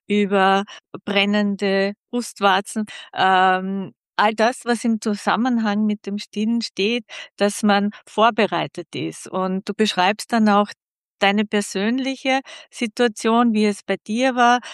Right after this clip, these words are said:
äh, wie das Baby angelegt wurde. Und, ähm, aber beschreib du das am besten. Also ich fand das,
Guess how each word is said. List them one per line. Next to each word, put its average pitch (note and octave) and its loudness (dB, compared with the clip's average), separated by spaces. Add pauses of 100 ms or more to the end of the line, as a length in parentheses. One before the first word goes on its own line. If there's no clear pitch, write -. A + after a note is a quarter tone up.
(140)
äh, G3 2
wie G3+ 0
das G3+ -6
Baby F#3+ 0
angelegt G#3+ -4
wurde. G3+ -2 (360)
Und, G3 0 (200)
ähm, F#3+ 2 (240)
aber G#3+ 2 (100)
beschreib B3 -2
du B3 0
das A3 0
am F3+ -4
besten. E3 -8
Also G3 2 (100)
ich D#3 -6
fand A3 0
das, - -6